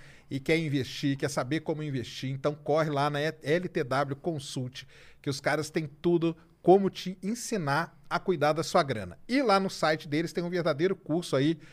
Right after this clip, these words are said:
de educação financeira. Então você que precisa aí entender melhor, administrar a grana, que às vezes é difícil, eu sei disso. Então corre lá, L T W Consult, Q R Code tá na tela, link tá na descrição.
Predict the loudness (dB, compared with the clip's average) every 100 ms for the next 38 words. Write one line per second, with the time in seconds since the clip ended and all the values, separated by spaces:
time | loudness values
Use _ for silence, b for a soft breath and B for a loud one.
0 | B B B 6 6 6 2 2 2 2
1 | 2 0 0 6 8 8 2 -4 -4 -6
2 | -4 -6 -4 -2 2 2 4 2 0 B
3 | B B -8 -2 -2 0 0 2 6 8
4 | 8 6 2 -4 -6 0 0 2 4 4
5 | 2 0 0 2 4 4 2 0 2 2
6 | 0 -6 -8 -12 -10 -4 0 2 2 0
7 | 0 -2 -4 _ b b b -8 4 4
8 | 6 4 4 6 6 4 4 4 4 0
9 | 4 4 4 4 4 4 0 2 2 2
10 | -2 -2 b b b b b 8 8 8
11 | 4 8 8 8 4 2 4 8 8 8
12 | 6 2 0 2 4 4 0 -4 -2 6
13 | 8 8